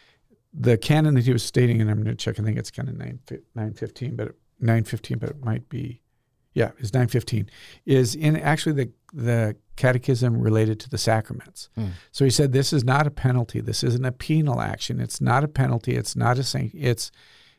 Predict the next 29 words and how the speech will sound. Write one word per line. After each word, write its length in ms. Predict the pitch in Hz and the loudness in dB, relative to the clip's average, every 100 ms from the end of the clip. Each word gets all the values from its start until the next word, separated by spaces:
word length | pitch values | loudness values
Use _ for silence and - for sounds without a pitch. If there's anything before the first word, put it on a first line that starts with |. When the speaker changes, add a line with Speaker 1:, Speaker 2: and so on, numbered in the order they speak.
| _ - 151 | _ -20 -4
Speaker 1:
for 120 | - | 2
the 80 | 120 | 2
care 300 | - 135 131 | 2 2 2
of 100 | 127 | 2
her 200 | - 123 | 0 -2
soul 460 | - - 120 117 120 | -2 0 0 0 -2
and 120 | 117 | -4
for 80 | 127 | -2
the 120 | 123 | -4
care 260 | - 120 117 | 0 2 2
of 100 | 117 | 0
the 80 | 123 | -4
souls 340 | - 120 117 | -4 -4 -4
of 100 | 117 | -8
the 80 | - | -10
church 560 | - 110 110 - - _ _ _ - _ | -4 -2 -2 -6 -16 _ _ _ -20 _
and 100 | 131 | -2
the 60 | 110 | 0
people 400 | - 113 131 113 | 2 0 0 0
in 80 | 110 | 0
the 80 | 110 | -4
church, 420 | - 117 120 - 208 | -4 -4 -4 -10 -8
that 220 | 156 107 | -4 -2
that's 280 | 107 101 - | 0 -2 -2
why 100 | - | -4
he's 220 | 101 120 | -4 -4
making 300 | - 123 - | -6 -6 -8
this 160 | - - | -10 -10
step." 340 | - - - | -10 -10 -12